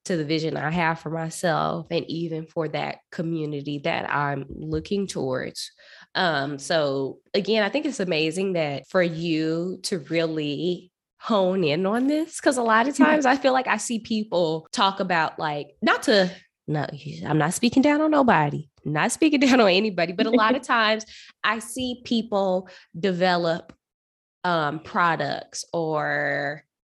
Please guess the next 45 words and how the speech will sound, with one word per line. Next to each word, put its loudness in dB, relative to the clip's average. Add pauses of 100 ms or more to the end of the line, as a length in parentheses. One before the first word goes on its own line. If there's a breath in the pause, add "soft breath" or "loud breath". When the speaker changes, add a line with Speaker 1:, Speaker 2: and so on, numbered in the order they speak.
Speaker 1:
services -2
or -2 (140)
even -2
platforms, -2
and 0
they 4
really 0
don't 0
have 2
an 2
audience, 0
nor 0
do -4
they 0
have 0 (440 soft breath)
any 2
sort -2
of -8
pillars 0
to 0
fall 4
back 2
on. 0
It's -6
just -10
like, -4
"Oh, 2
it's 0 (400 soft breath)
completely 2
entertainment." 0
And -4
it's -4
like, -4
"Well, 0
who 0
are 0
you -4
trying -2
to -4
entertain? 0
What's -6
gonna -4
be -4
the -4
focus?" -4